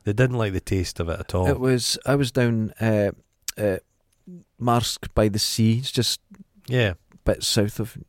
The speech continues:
Speaker 2: uh, Newcastle. A friend was there. We were out walking the dog, and they had a whale there, but they'd cut it up, but there was still bits, and the dog grabbed this huge lump of blubber,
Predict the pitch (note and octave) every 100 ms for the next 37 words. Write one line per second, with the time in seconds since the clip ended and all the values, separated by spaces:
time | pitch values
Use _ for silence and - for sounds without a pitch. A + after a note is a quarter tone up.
0 | - G#2 G2 - G2 - G2 A2+ - G2
1 | G2 G2 F#2+ F#2+ - - - A2 A#2+ B2
2 | G#2 A2 - G2+ F#2+ A2+ A2 F#2 - _
3 | _ G#2 G#2+ B2 B2+ A#2 G#2 G#2 G2 F#2
4 | B1+ - F#2+ G#2+ - C3 - F2 A2+ -
5 | G2+ G2 - A#2+ F2 A#2+ - - G#2 G#2
6 | B2+ B2 - A2 A#2 G2+ - E2 - -
7 | - B2+ A#2+ A2+ - G#2 A2+ A2 G2 -
8 | A2 A2+ F2+